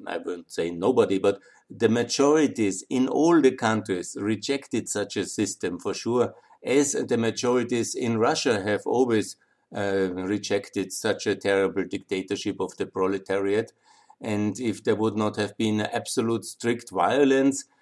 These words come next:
such a system could have never been imposed, neither in nineteen eighteen in the civil war in Russia, nor in any other of the countries which had the unfortunate situation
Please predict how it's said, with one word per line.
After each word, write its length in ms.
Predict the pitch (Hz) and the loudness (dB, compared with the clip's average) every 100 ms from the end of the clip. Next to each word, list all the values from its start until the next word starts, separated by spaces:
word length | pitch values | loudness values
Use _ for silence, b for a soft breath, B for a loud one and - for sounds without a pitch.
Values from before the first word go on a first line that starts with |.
| _ | _
such 300 | - 123 - | -4 -2 -2
a 60 | 117 | -2
system 400 | - 117 131 113 | -2 -2 -2 -2
could 180 | 120 110 | -2 -2
have 160 | 104 | -2
never 420 | 104 107 120 113 107 | -2 4 4 4 2
been 240 | 110 110 | 0 2
imposed, 640 | 107 101 104 107 - - | 0 0 2 2 -2 -8
neither 340 | 101 104 107 110 | -4 -2 0 0
in 240 | 110 107 | 0 0
nineteen 380 | 101 101 95 101 - | 0 -2 -2 -6 -4
eighteen 540 | 101 110 127 120 120 b b b - | -4 -2 -2 -2 -4 b b b -10
in 160 | 104 | -4
the 300 | 113 110 104 | -2 0 -2
civil 300 | 95 113 110 | -2 0 2
war 260 | 101 110 110 | 4 4 4
in 100 | 101 | 0
Russia, 520 | 98 98 - 113 107 b b 107 | -2 -2 0 0 -2 b b -4
nor 400 | 107 117 123 - | 2 4 4 2
in 180 | 113 | -4
any 320 | 110 113 123 - | -4 -2 0 0
other 300 | 107 117 117 104 | 2 4 4 2
of 120 | 95 - | -2 -2
the 340 | 104 98 98 95 | 0 0 -2 -2
countries 460 | 101 98 107 98 | -4 -2 -2 -2
which 240 | 104 101 - | -4 -6 -4
had 200 | 101 101 | -2 0
the 280 | 110 101 101 _ _ | 0 0 -2 _ _
unfortunate 800 | 120 107 - 120 131 - 117 113 - | -6 -4 -2 -2 0 -2 -2 -4 -4
situation 720 | 113 110 104 101 - 107 | -6 0 0 0 -2 -4